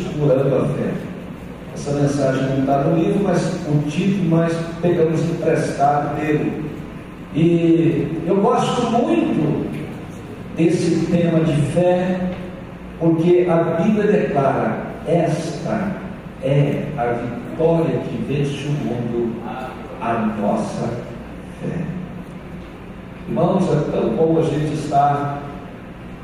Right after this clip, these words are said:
vendo uma equipe de vencedores.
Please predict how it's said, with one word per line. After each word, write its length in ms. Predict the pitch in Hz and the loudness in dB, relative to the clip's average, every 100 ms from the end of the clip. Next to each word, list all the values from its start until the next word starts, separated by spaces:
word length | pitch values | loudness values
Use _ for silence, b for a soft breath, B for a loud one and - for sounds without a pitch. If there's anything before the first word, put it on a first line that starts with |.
| - 147 | -6 0
vendo 580 | 151 165 156 160 160 151 135 135 | 2 2 4 4 2 2 0 0
uma 100 | 135 | 0
equipe 540 | 135 135 147 143 139 | 0 -2 0 0 0
de 140 | 131 | -2
vencedores. 1200 | 123 147 147 - 156 110 110 107 104 - - - | -2 2 2 2 0 0 2 4 4 2 0 -4